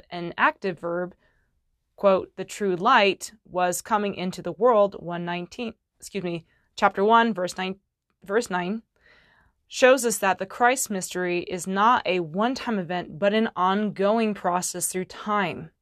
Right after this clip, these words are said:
as constant as the light that fills the universe. And, quote, "God saw that light was good," Genesis one three.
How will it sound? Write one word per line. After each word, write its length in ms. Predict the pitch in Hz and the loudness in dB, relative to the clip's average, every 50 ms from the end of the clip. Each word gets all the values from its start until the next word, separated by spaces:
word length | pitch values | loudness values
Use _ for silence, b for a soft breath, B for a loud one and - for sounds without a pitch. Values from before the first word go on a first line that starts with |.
| _ _ _ _ _ _ _ b b b b b b b b _ - | _ _ _ _ _ _ _ b b b b b b b b _ -2
as 200 | 190 190 - - | 0 0 0 -2
constant 680 | - - - 240 240 240 262 254 - - 208 190 - | -6 0 4 6 6 6 4 2 -2 -4 -4 -4 -4
as 280 | - 180 185 175 160 170 | -4 -4 -4 -4 -6 -8
the 100 | - 175 | -8 -8
light 400 | 175 175 190 202 208 214 214 - | -4 0 2 2 2 2 0 -4
that 240 | - - - _ _ | -6 -8 -8 _ _
fills 340 | - 208 208 220 220 170 | -4 0 0 0 0 0
the 100 | 170 180 | -4 -6
universe. 840 | 170 175 180 190 190 180 - - - 180 175 - - - - - b b b b b b b b _ _ | -4 -4 -4 -4 -4 -6 -6 -8 -8 -8 -6 -4 -4 -4 -4 -6 b b b b b b b b _ _
And, 420 | 170 190 190 185 180 175 180 - - _ _ | -4 -2 0 0 0 0 -2 -6 -10 _ _
quote, 440 | - - 220 208 202 170 - 175 156 | -6 2 4 6 6 4 2 -4 -6
"God 380 | - 202 196 202 214 - 202 - | -2 2 4 4 4 4 0 -4
saw 380 | - - 233 220 214 196 190 170 | -4 0 2 4 4 4 4 2
that 220 | 180 175 156 113 | 2 -2 -2 -2
light 340 | 160 180 196 202 208 - - | -2 0 2 2 2 0 -2
was 200 | 170 180 170 - | -6 -10 -10 -10
good," 380 | - - 185 180 175 175 - - 156 | -8 -6 -2 -2 -2 -2 -2 -6 -10
Genesis 640 | - 190 190 196 202 202 202 - 190 180 - - - | -8 -6 -4 -2 -2 -4 -4 -4 -6 -6 -6 -8 -6
one 280 | 180 180 185 185 190 190 | -4 -2 -2 -2 -2 -4
three. 460 | - - 170 170 170 165 160 160 - | -4 -6 -4 -4 -4 -4 -6 -8 -12